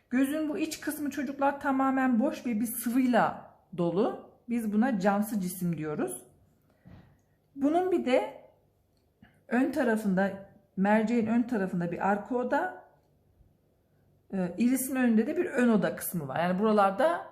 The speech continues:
e, boşluklar var. Bu, e, gözümüzdeki görme olayına geçersek eğer,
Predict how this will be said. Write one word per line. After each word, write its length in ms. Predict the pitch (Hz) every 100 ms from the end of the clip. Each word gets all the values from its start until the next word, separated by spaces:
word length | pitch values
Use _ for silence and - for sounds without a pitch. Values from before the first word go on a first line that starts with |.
| -
e, 360 | 180 175 175 175
boşluklar 580 | 196 208 - 196 170 156
var. 300 | 185 311 - - _ _ _ _ _ _ _ _ _ _ _ _ _ _ _ _ _ _ -
Bu, 180 | 262 294
e, 1000 | 311 302 254 254 247 247 240 240 240 214
gözümüzdeki 760 | 247 262 277 277 247 269 - 208
görme 340 | 247 254 277
olayına 720 | 269 226 196 180 208 - - _ _ _ _ _ _ _ _ _ _ -
geçersek 680 | 208 214 214 208 214 175 -
eğer, 480 | 185 175 156 160